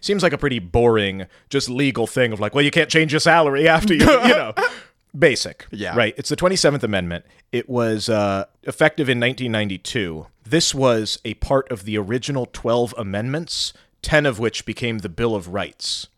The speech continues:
Speaker 2: Oh.
Speaker 1: It was not ratified by enough states,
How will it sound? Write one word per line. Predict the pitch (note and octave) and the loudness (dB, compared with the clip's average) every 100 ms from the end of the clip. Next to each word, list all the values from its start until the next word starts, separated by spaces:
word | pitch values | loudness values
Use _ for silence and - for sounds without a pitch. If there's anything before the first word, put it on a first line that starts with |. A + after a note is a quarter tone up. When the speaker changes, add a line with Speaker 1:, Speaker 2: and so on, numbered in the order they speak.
| _ _ _ _ _ - | _ _ _ _ _ -14
Speaker 2:
Oh. | E2 F2 E3+ C#3+ - | -10 -10 -10 -14 -8
Speaker 1:
It | C#3 | -4
was | C#3 G#2 | -4 -2
not | A#2+ D#3 F3+ - | 0 0 0 -8
ratified | G#2 C3 D3+ - - G2+ F#2 | -4 2 2 0 -2 -4 -4
by | G#2 G#2+ | -4 -4
enough | G#2+ G#2+ | -4 -6
states, | - - B2+ - - - | -8 -6 -6 -6 -10 -10